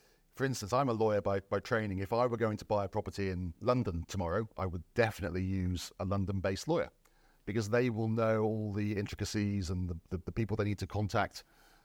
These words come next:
to make sure that my purchase is safe and, and, and secure. So when you're buying in a foreign country, particularly a foreign country that has a different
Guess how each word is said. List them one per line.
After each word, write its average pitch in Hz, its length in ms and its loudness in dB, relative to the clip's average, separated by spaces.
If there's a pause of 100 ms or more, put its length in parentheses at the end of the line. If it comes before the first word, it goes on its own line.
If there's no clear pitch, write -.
(140)
to 98 420 0
make 104 180 0
sure 104 340 2
that 98 180 0
my 95 180 -2
purchase 95 460 -2
is 95 100 -2
safe 101 340 0
and, 92 300 0
and, 92 220 -4
and 92 120 -6
secure. 98 400 -2 (500)
So 190 120 -4
when 185 140 2
you're 196 80 4
buying 147 260 2
in 127 80 0
a 117 40 0
foreign 110 280 4
country, 87 400 -4 (560)
particularly 190 340 2
a 170 40 4
foreign 120 280 4
country 110 320 0
that - 100 0
has 104 160 -2
a 95 40 -6
different 107 360 -4